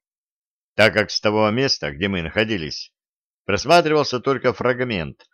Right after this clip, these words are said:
заднего двора Беслановой усадьбы и половина сортира, притаившегося в углу. Пока мы пробирались по лесной тропке к месту захоронения нашего автомобиля,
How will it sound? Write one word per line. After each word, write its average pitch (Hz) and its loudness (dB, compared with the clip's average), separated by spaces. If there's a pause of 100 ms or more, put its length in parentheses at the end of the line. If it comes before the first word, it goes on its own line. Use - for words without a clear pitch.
(240)
заднего 104 2
двора 113 4
Беслановой 110 0
усадьбы 113 0
и 80 -6
половина 110 0
сортира, 82 -4 (300)
притаившегося 101 0
в 110 -2
углу. 101 -6 (1160)
Пока 156 6
мы 127 4
пробирались 117 2
по - -8
лесной 117 0
тропке 87 -4
к - -14
месту 120 -4 (280)
захоронения 90 -2
нашего 131 2
автомобиля, 127 -2